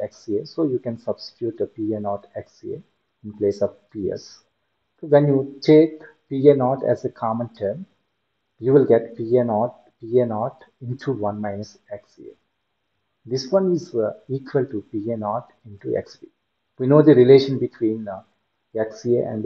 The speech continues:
X B. X A plus X B is equal to one. Sum of mole fractions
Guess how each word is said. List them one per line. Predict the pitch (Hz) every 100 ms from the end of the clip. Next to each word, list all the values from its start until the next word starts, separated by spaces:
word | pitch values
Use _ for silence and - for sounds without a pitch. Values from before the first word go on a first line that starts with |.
| 98
X | 104 -
B. | 101 113 156 _ _ _ _ _ _ _
X | 101 - -
A | 123
plus | 123 110 - 123
X | 107 107
B | 117
is | - 107
equal | 110 - 104 95
to | -
one. | 104 98 92 -
Sum | _ 117 107
of | 110 110 -
mole | 104 104 117 110
fractions | - 98 - 110 98 _